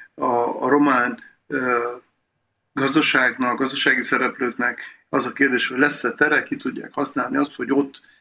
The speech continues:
részt vegyenek az újraépítésben. De hadd mondjak még egy gondolatot, ö, ö, Davosról. Ott nem csak a, a veszélyekről és a fenyegetettségről volt szó,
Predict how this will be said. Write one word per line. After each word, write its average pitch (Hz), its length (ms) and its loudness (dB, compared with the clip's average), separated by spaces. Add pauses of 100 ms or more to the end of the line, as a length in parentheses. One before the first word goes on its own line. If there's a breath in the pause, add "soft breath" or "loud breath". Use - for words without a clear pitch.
(120)
részt 131 240 2
vegyenek 123 500 0
az 113 140 -10
újraépítésben. 117 1000 -8 (480 loud breath)
De 139 120 2
hadd 196 220 2
mondjak 143 300 4
még 131 160 4
egy 123 100 2
gondolatot, 120 640 2 (100)
ö, 117 160 0 (360)
ö, 123 100 -6 (200)
Davosról. 127 640 -8
Ott 135 140 -10
nem 156 140 0
csak 160 260 0
a, 127 300 2 (1000 loud breath)
a 120 80 -2
veszélyekről 131 580 2
és 120 100 0
a 127 60 -2
fenyegetettségről 131 1120 2
volt 143 260 2
szó, 160 340 -2